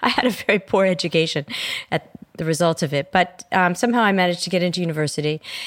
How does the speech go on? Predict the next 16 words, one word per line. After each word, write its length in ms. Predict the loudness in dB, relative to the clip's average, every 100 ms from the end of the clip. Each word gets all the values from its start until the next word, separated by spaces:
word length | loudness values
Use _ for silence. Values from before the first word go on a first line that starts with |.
| -14 -6
and 480 | 0 2 2 0 -6 _ _
that 240 | 0 0 0
really 380 | 0 0 0 -4 -6
didn't 300 | -6 -4 -4
suit 340 | -2 -2 0
me 240 | -2 -2
'cause 200 | -2 -2
I 80 | -2
didn't 180 | 0 0
have 220 | 0 0
the 100 | -2
skills 560 | -4 -2 0 2 2 0
actually 480 | -2 -2 -2 -2 -4
to 140 | -6
sort 220 | -4 -2
of 120 | -4